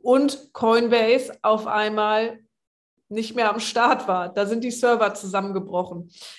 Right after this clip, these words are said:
Äh, Coinbase reagierte daraufhin und sagte, "Ey, wir haben das alle getestet, aber wir haben natürlich nicht da-, mit so einem riesen Zulauf gerechnet."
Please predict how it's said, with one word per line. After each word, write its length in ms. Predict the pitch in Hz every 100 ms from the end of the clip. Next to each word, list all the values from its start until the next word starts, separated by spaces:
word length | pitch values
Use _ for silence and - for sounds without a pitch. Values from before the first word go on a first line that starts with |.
| -
Äh, 160 | 220 220
Coinbase 560 | 220 240 254 254 254
reagierte 540 | 254 226 220 294 311 294
daraufhin 480 | 269 254 254 269
und 120 | 254 233
sagte, 300 | 233 226 233
"Ey, 240 | 254 262
wir 80 | 247
haben 120 | 247
das 120 | 247
alle 260 | - 247 240
getestet, 600 | 233 - 262 - 277 -
aber 240 | 220 220
wir 100 | 226
haben 80 | 233
natürlich 360 | 233 233 240 247
nicht 200 | 247 262
da-, 140 | 226
mit 160 | 240 226
so 100 | 226
einem 160 | 233
riesen 340 | 233 262 262 233
Zulauf 440 | - 311 311 302
gerechnet." 580 | 277 262 262 262 262